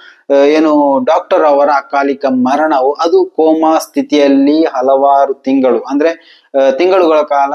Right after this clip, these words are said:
ಕೋಮಾ ಸ್ಥಿತಿಯಲ್ಲಿದ್ದು ನಂತರ ಮರಣ ಹೊಂದಬೇಕಾದ್ರೆ ಅದರ ಸುತ್ತ ಯಾವ್ದಾದ್ರು, ಆ, ದುಷ್ಕೃತ್ಯಗಳು ಅಥವಾ ಕೈವಾಡಗಳು ಇದೆಯಾ?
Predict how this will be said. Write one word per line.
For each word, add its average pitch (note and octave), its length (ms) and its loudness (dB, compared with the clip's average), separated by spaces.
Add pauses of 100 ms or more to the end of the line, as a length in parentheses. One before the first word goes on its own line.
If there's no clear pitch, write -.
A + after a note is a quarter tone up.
(100)
ಕೋಮಾ C#3+ 400 -2
ಸ್ಥಿತಿಯಲ್ಲಿದ್ದು C#3 760 -2
ನಂತರ D3 440 -2
ಮರಣ C3+ 380 0
ಹೊಂದಬೇಕಾದ್ರೆ C3 720 -2
ಅದರ G#3 200 -2
ಸುತ್ತ F#3 340 -4
ಯಾವ್ದಾದ್ರು, C#3+ 680 0
ಆ, - 480 -6 (140)
ದುಷ್ಕೃತ್ಯಗಳು D#3 800 0
ಅಥವಾ B2 260 -2
ಕೈವಾಡಗಳು C#3 720 0
ಇದೆಯಾ? B2+ 480 -6